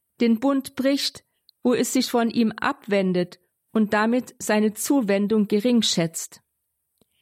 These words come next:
Der Zorn Gottes ist in all diesen Fällen eine Äußerung der verletzten Liebe Gottes,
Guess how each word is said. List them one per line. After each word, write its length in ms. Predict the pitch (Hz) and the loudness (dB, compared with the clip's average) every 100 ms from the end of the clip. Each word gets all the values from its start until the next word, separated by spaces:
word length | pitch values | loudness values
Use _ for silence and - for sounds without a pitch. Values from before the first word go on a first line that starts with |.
| _ _ _ _ - | _ _ _ _ -2
Der 160 | 220 220 | -2 -2
Zorn 420 | - 262 277 294 | -2 0 0 -2
Gottes 480 | - 247 - 190 190 | -2 -2 0 -2 -2
ist 260 | - 220 - | -4 -6 -2
in 220 | 214 - | -2 0
all 180 | 240 277 | 0 0
diesen 400 | 262 277 - 254 | 0 0 0 -2
Fällen 520 | - 220 202 180 185 _ _ _ _ - | 0 0 2 0 -2 _ _ _ _ -4
eine 340 | 196 208 202 | 0 0 0
Äußerung 800 | 202 220 254 262 254 254 254 262 _ _ - | 0 0 0 -2 0 0 0 -4 _ _ -2
der 140 | 214 | -2
verletzten 760 | 208 208 214 233 - - 254 233 | 0 0 2 0 -2 -2 2 4
Liebe 420 | 214 240 196 180 | 4 2 4 0
Gottes, 600 | - 180 - 175 - | 0 -2 -2 -2 -4